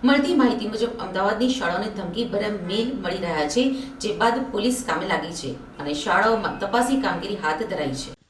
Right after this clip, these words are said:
અમદાવાદમાં દિલ્હી જેવી ઘટનાનું પુનરાવર્તન થયું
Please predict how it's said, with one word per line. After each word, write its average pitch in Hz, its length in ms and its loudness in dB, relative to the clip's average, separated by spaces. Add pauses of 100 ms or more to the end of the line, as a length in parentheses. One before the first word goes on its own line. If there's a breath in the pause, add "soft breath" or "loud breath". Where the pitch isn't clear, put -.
(160)
અમદાવાદમાં 226 720 0
દિલ્હી 226 240 -4
જેવી 214 300 -8
ઘટનાનું 196 500 -8
પુનરાવર્તન 175 760 -4
થયું 156 300 -2